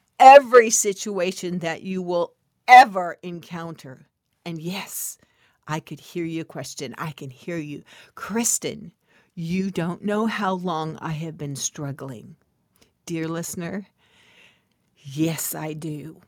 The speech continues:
Yes, I do. And that is why God brought you here today.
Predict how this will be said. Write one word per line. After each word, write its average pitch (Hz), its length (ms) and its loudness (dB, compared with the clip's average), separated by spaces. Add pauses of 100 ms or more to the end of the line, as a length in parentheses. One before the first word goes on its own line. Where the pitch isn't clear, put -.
(1500)
Yes, 156 420 -6
I 139 200 -4
do. 135 400 -10 (480)
And 170 180 -2
that 156 300 -2
is 143 140 -6
why 156 200 -6
God 151 400 -4
brought 147 320 -6
you 156 160 -8
here 147 260 -12
today. 139 480 -12